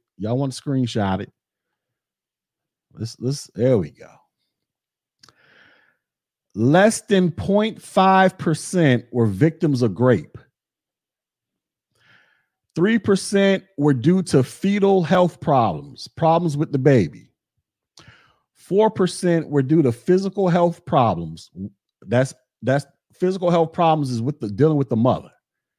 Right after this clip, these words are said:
'Cause remember, we're told, "What about the mother's health?" That's only four percent. Four percent said they got one because it would have interfered with their education or career.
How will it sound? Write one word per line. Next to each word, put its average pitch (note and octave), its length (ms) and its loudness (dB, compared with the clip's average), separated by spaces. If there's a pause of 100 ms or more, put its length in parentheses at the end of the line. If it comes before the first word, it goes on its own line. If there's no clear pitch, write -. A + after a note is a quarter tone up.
(440)
'Cause F2+ 100 -8
remember, F#3 260 0
we're E3+ 120 2
told, G3+ 360 6
"What F3+ 140 4
about F#3+ 200 2
the F3 60 -2
mother's F3+ 340 0
health?" F3+ 480 2 (720)
That's D3 220 0
only F#3 180 0
four F#3 260 0
percent. E3 580 -6 (840)
Four G3+ 300 -2
percent F3 580 -2
said D3+ 240 0
they D#3 100 0
got D#3 260 0
one D3+ 180 0
because D3 540 2
it C3+ 100 -2
would E3+ 180 -2
have D#3 160 -2
interfered F3+ 560 0
with E3+ 160 -6
their D#3 220 -2
education E3 640 -4
or D#3 80 -4
career. A2+ 520 -4